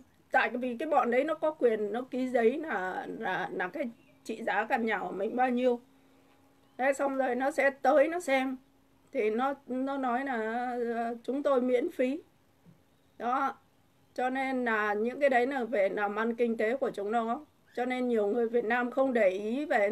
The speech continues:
thị trường, không để ý đến những cái tin tức, không hiểu gì hết. Thì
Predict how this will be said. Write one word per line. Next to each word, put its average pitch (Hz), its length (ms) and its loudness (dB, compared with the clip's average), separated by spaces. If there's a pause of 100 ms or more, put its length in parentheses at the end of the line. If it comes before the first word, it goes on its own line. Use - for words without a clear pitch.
(140)
thị 220 220 -6
trường, 208 340 2 (460)
không 277 240 0
để 233 140 6
ý 208 200 -2
đến 285 260 8
những 302 180 -4
cái 311 100 -4
tin 285 340 0
tức, 339 260 -4
không 277 300 0
hiểu 190 360 2
gì 220 260 4
hết. 302 300 0
Thì 226 80 0